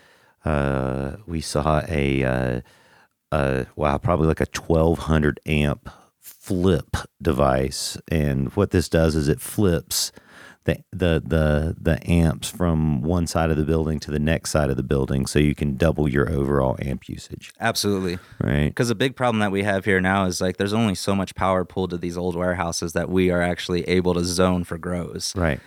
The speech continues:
Speaker 2: And when you call, you know, Colorado Power Company and tell them that you need more amps,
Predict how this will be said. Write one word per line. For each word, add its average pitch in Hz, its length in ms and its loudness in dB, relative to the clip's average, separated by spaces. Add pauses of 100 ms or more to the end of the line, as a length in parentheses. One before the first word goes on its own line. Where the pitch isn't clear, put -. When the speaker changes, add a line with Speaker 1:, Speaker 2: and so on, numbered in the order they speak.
(120)
Speaker 2:
And 95 180 0
when 95 140 0
you 101 80 0
call, 98 600 0 (320)
you 95 140 -4
know, 90 140 0
Colorado 95 420 2
Power 101 300 0
Company 92 560 -6
and 87 220 -2
tell 95 220 2
them 92 220 0
that 85 140 -4
you 98 160 0
need 90 200 0
more 92 240 0
amps, 92 560 -2